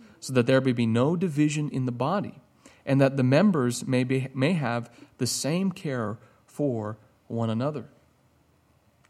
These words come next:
And so what is his aim within the church?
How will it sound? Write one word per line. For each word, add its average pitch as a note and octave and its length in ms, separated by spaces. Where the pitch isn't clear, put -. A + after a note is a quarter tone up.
And C3 80
so C#3 120
what D#3 240
is F#3+ 200
his D3 240
aim D#3+ 340
within C#3+ 300
the A#2+ 80
church? G3+ 540